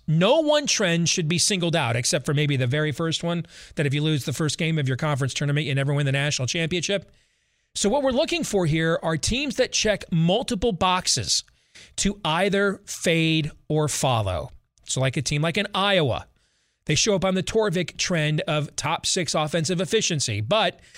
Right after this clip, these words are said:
they also show up on the trend for KenPom that they're in the top ten in one and outside the top fifty in the other.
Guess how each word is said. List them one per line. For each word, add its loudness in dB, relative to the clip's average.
they 2
also 2
show 2
up 2
on 2
the 0
trend -2
for -2
KenPom 0
that 0
they're 0
in 0
the 2
top -2
ten 0
in 0
one 0
and -2
outside -2
the -4
top -4
fifty -4
in -2
the 0
other. -2